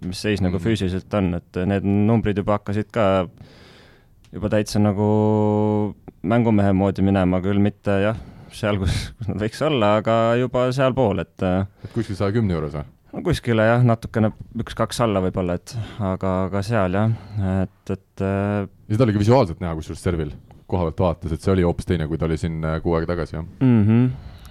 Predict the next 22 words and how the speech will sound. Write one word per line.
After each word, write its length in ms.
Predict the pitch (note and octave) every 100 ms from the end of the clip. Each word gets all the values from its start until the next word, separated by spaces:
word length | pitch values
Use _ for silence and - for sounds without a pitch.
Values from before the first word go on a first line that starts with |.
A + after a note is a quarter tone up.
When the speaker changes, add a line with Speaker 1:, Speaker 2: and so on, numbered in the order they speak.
| - - G#2
Speaker 1:
Et 120 | G2+
selles 280 | - C3 A#2
mõttes 240 | A#2+ - -
kindlasti 800 | D#3 A2 - G#2 G#2 G2 G2 G2 -
positiivne, 520 | - F#2+ F#2 G2 F#2 G2
jah. 120 | D3 - - G#2+
Äh, 760 | F#2 F#2 F#2 F#2 F#2 F#2 F#2 F2 _ _ _ _ D#2 E2 G2+
loomulikult 560 | G2+ A2 A2 A2 A2 -
jah, 160 | A2+ A2+ -
rünnakul 520 | - A#2 A2 - G#2+ G2+
ja, 240 | G#2 G2+
ja 140 | G2+
nii 120 | G#2+ A2
edasi 300 | G#2+ F#2+ F#2+
ma 400 | F#2+ G2 F#2+ F#2
kindlasti 440 | G#2 G2+ G2 F2+ F2
oma 480 | F2 F2 F2 E2+ F2
esi-, 180 | G2 F#2
sooritustega 580 | - A2 G2+ - - G2
rahul 260 | A2 G#2+ G#2
ei 80 |
ole. 200 | C3+ B2+